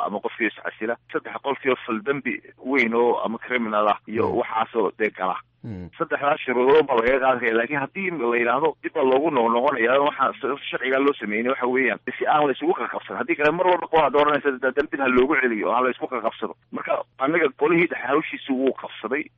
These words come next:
Speaker 1: dee sababtan musharax u ahaana taasay ahayd. Wax lagu murmana maaha. Soomaalida waxay ku maahmaahdaa, maroodi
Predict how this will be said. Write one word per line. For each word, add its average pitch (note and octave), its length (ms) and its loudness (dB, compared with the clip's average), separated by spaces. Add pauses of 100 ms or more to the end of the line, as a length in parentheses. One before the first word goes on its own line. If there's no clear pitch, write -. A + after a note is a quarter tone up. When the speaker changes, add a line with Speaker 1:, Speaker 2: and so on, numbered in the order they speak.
(120)
Speaker 1:
dee A2 180 -2
sababtan B2+ 340 0
musharax A2+ 300 0
u A2 100 2
ahaana F#2+ 260 0
taasay F2+ 300 -2
ahayd. G#2 180 -4 (320)
Wax B2+ 160 -6
lagu C3 180 0
murmana A2+ 380 0
maaha. G#2+ 300 0 (160)
Soomaalida C#3 380 4
waxay C3 180 0
ku C#3+ 80 -4
maahmaahdaa, G2+ 560 0 (160)
maroodi A2+ 520 2